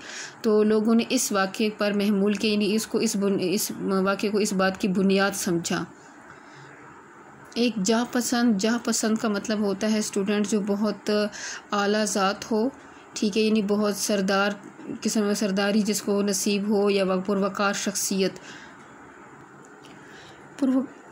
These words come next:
इंसान के लिए इस किस्म का इत्तफाक बेहतरीन मौका हो सकता था। यानी अगर, अ, जैसे कि आम इंसान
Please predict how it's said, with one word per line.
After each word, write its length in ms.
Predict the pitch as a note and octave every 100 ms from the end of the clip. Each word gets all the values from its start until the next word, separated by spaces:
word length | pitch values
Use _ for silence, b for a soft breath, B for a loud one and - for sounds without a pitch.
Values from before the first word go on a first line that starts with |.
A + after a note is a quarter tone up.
| -
इंसान 500 | F#3 A3+ A3+ A#3 A#3+
के 160 | A#3+ A#3+
लिए 100 | A#3+
इस 200 | - -
किस्म 400 | A#3 - A3+ A3+
का 180 | A3+ A3
इत्तफाक 580 | - F#3+ A3+ - G#3
बेहतरीन 460 | G#3 G#3+ F#3+ G#3+ A3+
मौका 320 | G#3 G3+ A3
हो 180 | G#3 G#3+
सकता 440 | - F#3+ - F#3
था। 120 | F#3+ G3
यानी 260 | G3 A3
अगर, 380 | F#3+ G3+ A3 A3 B B B -
अ, 60 |
जैसे 280 | C4 G#3+ A#3+
कि 100 | A3+
आम 180 | G3+ A3
इंसान 360 | G#3 - G3+